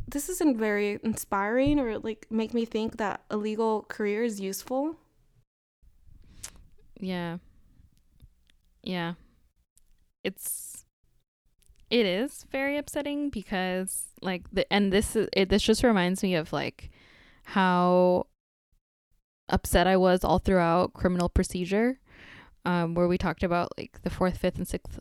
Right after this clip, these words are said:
Speaker 2: Sixth Amendments, which all outline the rights that people have in interactions with law enforcement.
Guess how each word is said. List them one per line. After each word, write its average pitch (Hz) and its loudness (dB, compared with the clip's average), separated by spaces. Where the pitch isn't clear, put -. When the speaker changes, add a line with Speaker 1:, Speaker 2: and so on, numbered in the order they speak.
Speaker 2:
Sixth - -8
Amendments, 185 -4
which 180 -4
all 180 -2
outline 185 0
the 180 2
rights - 0
that 180 0
people 185 2
have 180 0
in 180 -2
interactions 180 -2
with 175 -2
law 170 -2
enforcement. 220 -2